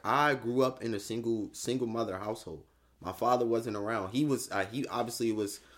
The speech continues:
custody. We see him on every other weekend, stuff like that. But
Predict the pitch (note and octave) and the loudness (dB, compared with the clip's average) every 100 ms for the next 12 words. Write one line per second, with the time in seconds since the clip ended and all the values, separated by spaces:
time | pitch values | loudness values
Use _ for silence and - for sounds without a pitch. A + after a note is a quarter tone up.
0 | - C3 A#2+ - A#2+ A#2 G#2+ G2+ A#2+ A#2 | -6 0 0 0 0 0 -2 -4 -2 -2
1 | A2+ G#2+ - A2 A#2+ A2 G#2+ A2 A2 G#2+ | 0 -2 -2 -2 2 2 0 -4 -6 -6
2 | G#2+ G#2+ G#2+ G2+ A#2 G#2+ - - - A2+ | -4 -2 -4 -2 -2 -2 -8 -20 -4 2
3 | A#2 - | 2 2